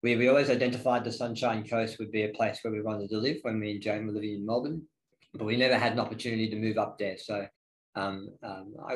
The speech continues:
I've got a role helping, helping a colleague open up an F forty-five in, in Batinia,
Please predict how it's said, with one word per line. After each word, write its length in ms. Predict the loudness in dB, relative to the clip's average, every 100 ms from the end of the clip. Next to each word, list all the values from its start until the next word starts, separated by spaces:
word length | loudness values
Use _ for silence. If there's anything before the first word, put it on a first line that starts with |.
| -4
I've 120 | 0
got 100 | 6 6
a 80 | 8
role 500 | 8 8 6 2 -2
helping, 420 | 0 0 0 -2
helping 260 | -2 -2 -2
a 40 |
colleague 440 | -2 2 4 4 2
open 240 | 2 0
up 140 | -6
an 80 | -6
F 140 | -8 -4
forty-five 680 | -2 -2 0 0 0 0 -4
in, 140 | -6
in 160 | -4 -4
Batinia, 520 | -4 -6 -6 -4 -6